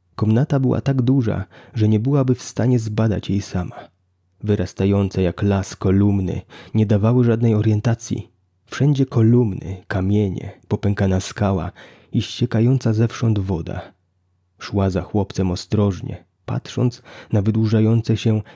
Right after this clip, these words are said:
i skracające cienie kolumn, które rodziła niesiona przez niego pochodnia. „Tam”, szepnął. „Znalazłem”.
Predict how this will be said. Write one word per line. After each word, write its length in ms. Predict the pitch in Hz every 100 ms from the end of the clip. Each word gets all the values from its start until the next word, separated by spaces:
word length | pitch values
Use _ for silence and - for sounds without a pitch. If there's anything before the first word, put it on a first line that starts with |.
| -
i 80 |
skracające 760 | - - 113 - 107 107 104 104
cienie 260 | - 104 104
kolumn, 560 | - 104 98 64 95 95 _ _
które 340 | - 107 107 107
rodziła 400 | 101 101 101 92
niesiona 480 | 95 - 95 90
przez 260 | - 107 95
niego 220 | 95 92
pochodnia. 640 | - 92 90 85 - 95 - _ _ _ _ _ _ _ _ _ _ _ _
„Tam”, 240 | 143 120 92 - _ _ _ _ _
szepnął. 460 | - 110 - 113 - - _ _ _ _
„Znalazłem”. 520 | 113 123 139 110 95